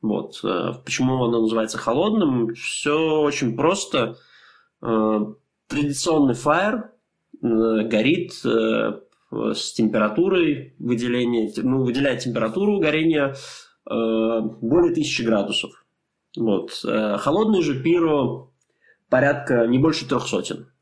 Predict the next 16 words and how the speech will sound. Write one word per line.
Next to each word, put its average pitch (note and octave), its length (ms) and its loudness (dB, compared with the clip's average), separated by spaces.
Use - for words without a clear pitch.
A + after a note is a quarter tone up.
То A2 80 -6
есть - 240 -4
разница B2+ 440 -2
существенная, C3+ 720 -2
если C3+ 280 0
сравнить C#3 580 0
с... - 600 -6
э, A#2 480 2
м, A2+ 800 2
ну, D#3+ 120 4
это F3 120 0
что-то A3+ 260 0
похожее D#3+ 460 0
на C#3 180 2
вот A#2+ 180 -2
этот, B2+ 280 -2